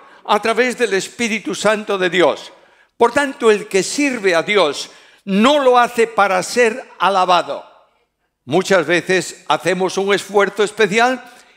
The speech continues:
y esperamos que nos den, ¿qué cosa? Las gracias. ¿Cómo trabaja este hombre? No podemos servir buscando el aplauso. Perdemos el tiempo.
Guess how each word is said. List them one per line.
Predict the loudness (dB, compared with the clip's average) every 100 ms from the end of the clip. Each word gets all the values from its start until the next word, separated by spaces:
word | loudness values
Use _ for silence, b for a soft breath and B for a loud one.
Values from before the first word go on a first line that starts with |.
| B
y | 0
esperamos | 0 -2 -4 -2 -2 -4
que | -4
nos | -4
den, | -4 -6
¿qué | -6 -6
cosa? | -4 -6 -12 -14 _ _ _ _ _ _ _ _
Las | -6 -4
gracias. | -4 -6 -10 -16 -18 _ _ b b b b b b _
¿Cómo | 2 2 2 -2
trabaja | 0 -2 0 -2 -2 -4
este | -4 -4
hombre? | -4 -4 -10 -16 -20 B B
No | 0 4 4 4 2 0
podemos | 2 2 2 2 -2 0
servir | -2 -2 -2 -2 -2
buscando | -2 -4 -2 0 -2 0 0
el | 0
aplauso. | -2 0 0 0 -4 -12 -14 _ _ _ _ _ _ -8
Perdemos | -4 -4 -4 -4
el | -6
tiempo. | -4 -6 -6 -14 -16